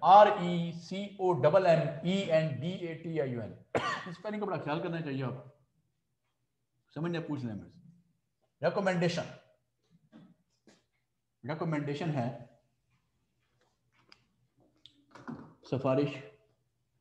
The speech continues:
और एक और है bribe, जिसे कहते हैं रिश्वत।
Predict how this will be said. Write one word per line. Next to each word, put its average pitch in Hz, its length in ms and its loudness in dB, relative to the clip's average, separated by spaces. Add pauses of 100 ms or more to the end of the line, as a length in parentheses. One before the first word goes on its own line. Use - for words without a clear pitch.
(400)
और 135 60 -4
एक 147 160 -2
और 196 180 8
है 147 180 8 (400)
bribe, 139 340 8 (840)
जिसे 135 160 2
कहते 160 180 4
हैं 160 80 4
रिश्वत। 160 400 0